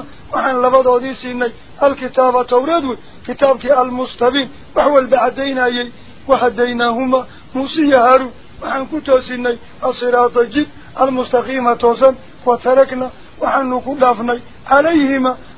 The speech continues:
Muuse iyo Haaruun korkooda, في الآخرين، ummadaha dambe, ammaantan qiimiga badan, ahna, salaamu, nabadgelyo, xumo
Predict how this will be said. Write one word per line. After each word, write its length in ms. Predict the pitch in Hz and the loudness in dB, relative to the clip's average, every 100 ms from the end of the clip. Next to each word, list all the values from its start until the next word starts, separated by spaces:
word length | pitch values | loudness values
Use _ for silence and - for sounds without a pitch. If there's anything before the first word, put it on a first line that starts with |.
| - | -8
Muuse 240 | 254 247 294 | -6 -4 0
iyo 140 | 262 | 4
Haaruun 320 | 247 247 254 254 | 4 2 0 0
korkooda, 440 | 254 247 247 240 226 - - | 2 2 2 0 -6 -16 -12
في 80 | 262 | -4
الآخرين، 560 | 262 247 - 254 254 - - - | 0 0 0 -6 -8 -10 -14 -6
ummadaha 480 | 254 262 320 262 277 | -2 2 4 4 2
dambe, 340 | 254 247 240 240 - - - | -2 -2 -2 -4 -6 -18 -8
ammaantan 440 | 247 311 330 269 254 233 | 0 2 2 0 -6 -4
qiimiga 440 | 285 269 254 247 226 | -4 -2 -2 -2 0
badan, 260 | 240 240 233 - - | 0 0 -6 -16 -6
ahna, 420 | 320 339 285 262 269 302 - - - | 2 2 2 -8 -8 -12 -20 -18 -8
salaamu, 420 | 254 262 240 247 | -2 0 -2 -6
nabadgelyo, 760 | 240 240 233 190 240 254 302 330 - - - - - - | -4 -2 -2 0 0 2 0 -2 -10 -20 -20 -20 -20 -6
xumo 220 | 285 302 | 0 2